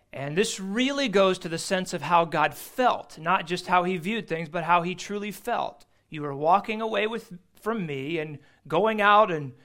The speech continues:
and, uh, uh, doing whatever you're gonna do with other lovers, other gods." And this message goes all the way now from chapter three to chapter six. And we're gonna kinda try to look at a portion of chapter three and chapter four today, if we can make it, all right?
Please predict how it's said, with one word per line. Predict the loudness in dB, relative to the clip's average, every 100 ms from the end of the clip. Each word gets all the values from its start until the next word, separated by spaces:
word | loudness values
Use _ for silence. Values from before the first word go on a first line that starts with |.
| _ _
and, | -8 -8 -8
uh, | -6 -6 -8 -18 -20
uh, | -20 -20 -20 -20 -18
doing | -4 -2 0
whatever | 6 8 8 4
you're | 2 2
gonna | 0 -2
do | -2 -2
with | -4 0
other | 0 2
lovers, | 2 2 0 -4 -6
other | -6 -4
gods." | -2 -2 -2 -10 -18 _ _ _ _ _ _ _ _ _ _ -4
And | -2
this | 2
message | 4 4 4 0 4
goes | 4 6
all | 8 6
the | 6
way | 4 4
now | 8 6
from | 6 -4
chapter | 2 2 2
three | -10 -6 -4 -4
to |
chapter | -4 -2 -2 -4
six. | -10 -8 -10 -10
And | -8
we're | -6
gonna | -4 -4
kinda | -2 -2 -4 -12 _
try | -2 -2
to | -2
look | -2 -4 -6 -20 _ _
at | -6
a | -6
portion | 0 -2 0 -10
of | 0
chapter | 2 2 -4
three | -8 -8
and | -8
chapter | -10 -12
four | -14 -10 -10
today, | -10 -10 -8
if | -8
we | -14
can | -14
make | -12 -12 -12
it, |
all | -4
right? | 0 0